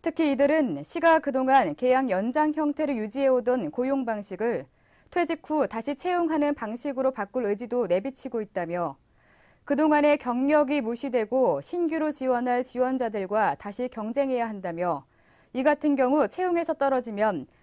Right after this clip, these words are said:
말 그대로 해고를 당한 것이나 마찬가지라고 전했습니다.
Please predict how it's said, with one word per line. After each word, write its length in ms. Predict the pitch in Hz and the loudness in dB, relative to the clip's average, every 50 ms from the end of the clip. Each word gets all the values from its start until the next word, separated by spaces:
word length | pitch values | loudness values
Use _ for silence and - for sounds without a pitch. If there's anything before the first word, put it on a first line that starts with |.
| _ | _
말 240 | - 214 220 226 247 | -2 0 0 0 0
그대로 460 | 247 240 220 240 226 214 202 175 170 | 0 -2 -2 -2 0 0 0 0 -2
해고를 360 | 220 330 320 330 311 302 302 | -2 -4 -4 -2 -2 0 -2
당한 360 | 294 - 233 226 247 262 262 220 | -2 -2 -4 -4 -2 -2 -2 -4
것이나 380 | 220 214 - 214 208 214 208 | -4 -6 -6 -4 -2 -2 0
마찬가지라고 920 | 175 156 160 - 285 285 285 262 240 214 208 208 185 170 151 - - 226 254 | -2 -2 -4 -4 -4 -4 -2 0 -2 -2 -2 -4 -4 -4 -4 -4 -2 -2 -2
전했습니다. 840 | 247 214 196 196 196 196 - - 170 156 151 156 156 156 143 135 | -2 -4 -6 -6 -6 -8 -8 -8 -8 -8 -6 -4 -4 -4 -4 -6